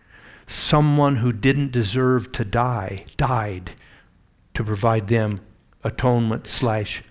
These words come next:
covering. There's another indication of the whole sacrificial system. By the time we get into the, just the next chapter, Abel and Cain clearly had knowledge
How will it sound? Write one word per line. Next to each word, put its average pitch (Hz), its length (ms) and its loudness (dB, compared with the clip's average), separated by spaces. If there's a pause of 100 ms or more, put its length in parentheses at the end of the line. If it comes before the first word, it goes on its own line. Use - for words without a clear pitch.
covering. 90 440 -4 (1600)
There's 120 340 4
another 120 580 2 (560)
indication 117 1040 0
of 104 360 -2 (360)
the 110 100 -4
whole 135 360 2
sacrificial 127 800 -2
system. - 540 -8 (340)
By 127 80 0
the 110 80 0
time 135 300 4
we 131 140 4
get 127 220 2
into 113 240 0
the, 104 140 -4
just 113 320 -2
the 113 80 -2
next 110 340 -2
chapter, 113 540 0 (520)
Abel 127 500 4
and 107 260 -2
Cain 131 480 2
clearly 127 460 2
had 104 240 -2
knowledge 107 560 -4